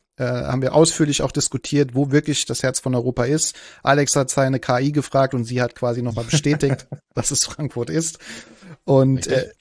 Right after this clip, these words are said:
Speaker 1: das war eine dicke News, äh, glaub ich, jetzt ein bisschen ruhiger geworden. Wir haben kurz nach dem Stream gesehen, dass es, äh, die dritte Position ausgeschrieben ist, nämlich kann man sich als Grader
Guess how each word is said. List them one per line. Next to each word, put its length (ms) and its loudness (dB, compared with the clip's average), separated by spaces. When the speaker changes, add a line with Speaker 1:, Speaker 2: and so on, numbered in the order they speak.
Speaker 1:
das 200 6
war 40 8
eine 140 4
dicke 220 2
News, 500 4
äh, 180 2
glaub 220 4
ich, 60 -2
jetzt 180 0
ein 40 -6
bisschen 200 2
ruhiger 260 6
geworden. 380 8
Wir 100 4
haben 240 2
kurz 220 2
nach 140 4
dem 260 2
Stream 300 2
gesehen, 320 4
dass 160 4
es, 160 2
äh, 360 2
die 220 -4
dritte 600 6
Position 400 2
ausgeschrieben 540 0
ist, 120 -2
nämlich 220 -2
kann 120 -2
man 120 0
sich 100 -4
als 180 0
Grader 520 2